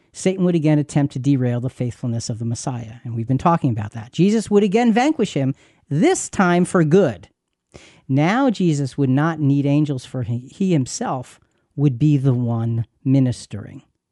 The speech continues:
Now think about this. John chapter fourteen. The troubling task is now done. What does John fourteen show us, Jonathan?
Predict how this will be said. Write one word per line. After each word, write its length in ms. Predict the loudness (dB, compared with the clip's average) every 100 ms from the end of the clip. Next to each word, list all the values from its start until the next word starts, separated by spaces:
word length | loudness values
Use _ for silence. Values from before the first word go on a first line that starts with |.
| _ -20 -6
Now 200 | -4 -4
think 420 | -2 4 4 4
about 540 | 0 2 2 2 0
this. 360 | -4 -4 -6 -16 -6
John 420 | 0 2 2 0
chapter 460 | 0 0 0 -2 -4
fourteen. 800 | -4 -4 -2 -4 0 0 0 -6 _ -20 _ _ _ _ -2
The 80 |
troubling 560 | -2 2 2 4 2 0
task 460 | -2 -2 -2 -2 0
is 180 | 0
now 300 | 0 0 -2
done. 400 | -2 -4 -6 -12 -20 _ _ _ _
What 240 | 2 4 4
does 220 | 2 2
John 340 | 0 2 0
fourteen 480 | 0 -2 0 2 0
show 240 | 0 -2
us, 100 | -2
Jonathan? 560 | -4 -6 -6 -8 -10